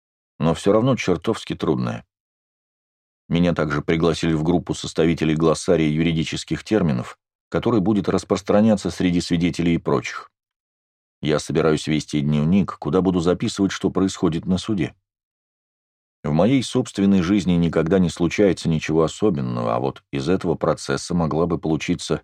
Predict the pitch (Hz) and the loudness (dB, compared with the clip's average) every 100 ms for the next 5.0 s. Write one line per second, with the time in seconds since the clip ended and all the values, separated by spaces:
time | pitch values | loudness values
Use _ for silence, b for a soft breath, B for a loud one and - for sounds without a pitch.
0 | _ - - 107 - 82 - 73 69 - | _ 0 2 2 2 -2 0 -2 -2 -4
1 | - _ _ _ _ _ _ _ _ - | -12 _ _ _ _ _ _ _ _ -6
2 | - 95 87 76 - 85 85 - 80 76 | 0 2 4 0 0 2 2 0 -2 0
3 | 73 73 92 73 69 67 78 - 90 - | 0 2 2 2 0 0 -2 0 0 0
4 | 87 85 98 76 62 - 67 110 87 | 0 0 0 -2 -4 -4 0 0 0